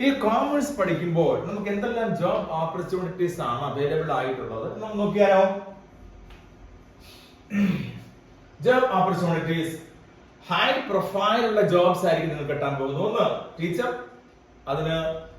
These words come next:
ബി എഡ് കമ്പൽസറി ആണ്, നിങ്ങൾക്കറിയാമല്ലോ. ടീച്ചിങ് ജോബ്സിന്,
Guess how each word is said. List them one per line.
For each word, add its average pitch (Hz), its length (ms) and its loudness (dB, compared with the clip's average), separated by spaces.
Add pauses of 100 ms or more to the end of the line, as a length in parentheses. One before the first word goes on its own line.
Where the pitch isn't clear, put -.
ബി 135 140 -4
എഡ് 196 220 6
കമ്പൽസറി 185 480 0
ആണ്, 180 280 -2
നിങ്ങൾക്കറിയാമല്ലോ. 156 920 -4
ടീച്ചിങ് 165 280 -4
ജോബ്സിന്, 156 640 -2